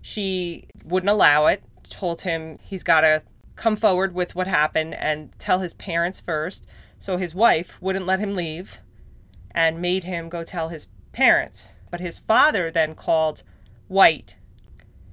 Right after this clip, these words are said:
and, you know, was confronting White about it. So then White, as, like, a damage controller, this is just a weird thing.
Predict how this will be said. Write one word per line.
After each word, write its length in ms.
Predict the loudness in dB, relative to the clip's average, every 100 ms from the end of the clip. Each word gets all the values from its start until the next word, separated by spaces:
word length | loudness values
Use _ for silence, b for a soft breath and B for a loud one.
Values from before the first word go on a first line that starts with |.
| -20 -8 2
and, 260 | 2 2 -10 -6
you 100 | 0
know, 160 | 0
was 160 | 0 -6
confronting 560 | -8 0 0 0 -4 0
White 240 | 0 2
about 240 | 2 2
it. 140 | 0 -4
So 120 | -4
then 220 | -4 -2
White, 280 | 2 2 2
as, 240 | -2 -4
like, 260 | -2 -4 -8 b b b b b -6
a 120 | 0 2
damage 440 | 6 6 6 -2
controller, 560 | -6 -4 0 2 2 0
this 160 | -2
is 100 | -6
just 180 | -8 -4
a 60 | 0
weird 320 | 2 2 2
thing. 200 | -2